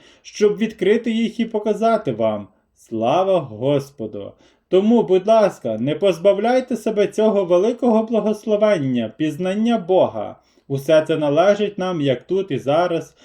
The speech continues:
так буде належати там і тоді. Справді,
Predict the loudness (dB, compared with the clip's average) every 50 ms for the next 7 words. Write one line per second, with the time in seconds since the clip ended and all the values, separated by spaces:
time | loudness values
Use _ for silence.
0 | -20 _ _ _ 0 0 0 2 0 0 2 2 2 2 2 2 2 2 2 2
1 | 2 0 0 -2 -4 -6 -4 -2 -2 0 0 -2 -4 -6 -8 -6 -4 -4 -4 -2
2 | 0 0 0 0 -2 -8 _ _ _ _ _ _ -14 _ -2 0 2 4 4 2
3 | 0 -2 -6 -6 -6 -6